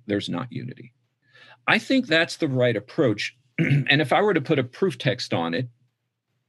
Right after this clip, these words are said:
I might put First Corinthians thirteen, where Paul says of Christian love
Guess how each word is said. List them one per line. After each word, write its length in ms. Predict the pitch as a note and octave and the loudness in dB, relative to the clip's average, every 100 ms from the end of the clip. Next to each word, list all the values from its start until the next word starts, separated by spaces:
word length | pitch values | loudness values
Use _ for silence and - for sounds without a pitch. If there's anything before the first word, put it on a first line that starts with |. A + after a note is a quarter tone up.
| _ _ | _ _
I 80 | A2+ | -2
might 280 | A2 B2 A#2+ | 2 2 0
put 200 | - B2 | -4 -4
First 280 | - A#2+ - | -2 -2 -2
Corinthians 520 | A#2 F#2+ - F#2+ A#2 | -4 -4 -6 -8 -6
thirteen, 420 | G2 F#2 E3+ C3 | -6 -6 -2 -2
where 140 | F#2+ - | -2 -4
Paul 320 | - B2 G2+ | 0 0 0
says 340 | - A#2+ G2+ | 0 0 0
of 200 | - G#2 | -4 -10
Christian 400 | - B2 A#2+ G#2 | -4 -4 -2 -4
love 340 | F#2+ G#2+ E2 | 0 0 0